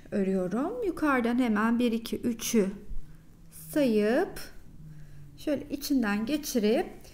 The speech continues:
şu önüme doğru da alıyorum koltuk altını. Daha sonra bakın iki, dört, altı, sekiz, on oldu. Şimdi buradaki bir taneye de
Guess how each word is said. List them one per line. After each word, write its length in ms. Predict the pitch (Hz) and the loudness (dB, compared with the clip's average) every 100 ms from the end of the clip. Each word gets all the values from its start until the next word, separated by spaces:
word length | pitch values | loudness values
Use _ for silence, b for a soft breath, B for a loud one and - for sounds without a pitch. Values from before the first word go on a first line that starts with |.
| B - | B -10
şu 120 | - | -4
önüme 440 | - 262 254 247 | 2 2 4 2
doğru 300 | 233 208 208 | 2 2 0
da 100 | 214 | 2
alıyorum 400 | 233 208 202 185 | 2 4 2 0
koltuk 420 | - 196 180 - 185 | -2 -2 -2 -2 -2
altını. 640 | 170 165 - 165 208 370 - - - - - - - - - - - - - - - b b b b b b b b - - - | -2 -4 -4 -2 -2 -2 -6 -16 -18 -18 -18 -20 -20 -18 -20 -20 -20 -18 -18 -16 -16 b b b b b b b b -20 -20 -4
Daha 280 | 254 302 330 | 2 4 4
sonra 360 | 330 220 202 254 | 4 2 4 4
bakın 320 | 220 185 - | 4 0 -2
iki, 420 | - 277 - 247 208 | -2 -2 2 4 6
dört, 440 | 254 196 196 - | 6 6 4 2
altı, 380 | 240 226 226 196 | 4 4 2 -2
sekiz, 460 | - 269 269 392 - | 2 4 6 4 6
on 200 | 349 320 | 6 8
oldu. 680 | 254 226 190 208 202 202 202 B B | 8 6 6 6 6 4 2 B B
Şimdi 220 | - 349 | -4 6
buradaki 440 | 349 523 339 339 370 | 10 10 8 4 4
bir 100 | 554 - | 4 6
taneye 540 | 392 302 254 233 208 | 8 8 8 6 6
de 280 | 214 240 403 | 6 6 4